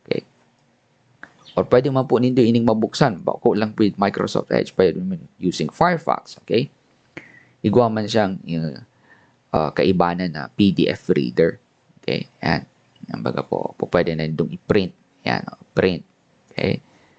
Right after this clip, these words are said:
So, po, aside from Firefox, po pwede man nindo ining, uh, mabuksan using Google Chrome. Ayan na siya. O, Google Chrome.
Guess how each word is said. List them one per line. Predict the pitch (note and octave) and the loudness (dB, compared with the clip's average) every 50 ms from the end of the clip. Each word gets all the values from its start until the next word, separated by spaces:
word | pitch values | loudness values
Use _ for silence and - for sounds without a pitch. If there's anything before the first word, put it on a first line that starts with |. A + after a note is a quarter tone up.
| _ _ _ _ _ - | _ _ _ _ _ -8
So, | - | -8
po, | - - - - - - - | -6 -6 -8 -8 -6 -4 -4
aside | - - - F2+ F#2+ F#2+ - - | -2 2 2 2 2 2 0 -2
from | - E2+ D#2 | -4 -4 -2
Firefox, | - - C3 D#3 E3 E3 - C#3+ C3+ C#3+ - | 0 0 0 0 0 0 0 0 0 -2 -2
po | - A2 - | -4 -4 0
pwede | - F#2+ F#2 F2+ F#2+ | 0 0 0 0 0
man | F2 E2+ E2+ | -2 -4 -6
nindo | F2 E2+ E2+ E2 E2+ | -8 -6 -2 0 0
ining, | D2+ E2 E2 D#2+ E2 E2 - _ _ _ _ | 0 0 -2 -8 -12 -14 -16 _ _ _ _
uh, | - C#2+ C2+ B1+ B1 | -4 -2 -2 -2 -2
mabuksan | C#2 D#2+ F2 F#2+ B2+ B2 - - F#2+ F#2 | -2 0 0 2 0 0 0 0 0 2
using | F#2 E2+ - G2 F2 | 2 0 0 -2 -2
Google | D#2 E2 D2+ D2+ C2+ C#2 | -2 -2 -2 -2 -2 -4
Chrome. | - - - B2 C3 A#2 E2 D#2 _ _ _ - - - _ _ _ _ - | -2 2 4 4 4 4 0 -4 _ _ _ -20 -20 -20 _ _ _ _ -8
Ayan | - - D#2 C2+ C2 | -4 -2 -2 -2 -2
na | C2+ - | -4 -4
siya. | - D#2+ D#2+ D2+ A#1 - | -2 0 0 0 -2 -6
O, | - - - - - - - - - - - | -10 -16 -20 -20 -20 -20 -20 -20 -20 -12 -6
Google | - E2 D2+ F#2+ G2 G2 - | -6 -2 0 0 0 0 0
Chrome. | - G2+ G#2+ G#2+ F#2+ D2 - | 0 2 2 2 2 0 -4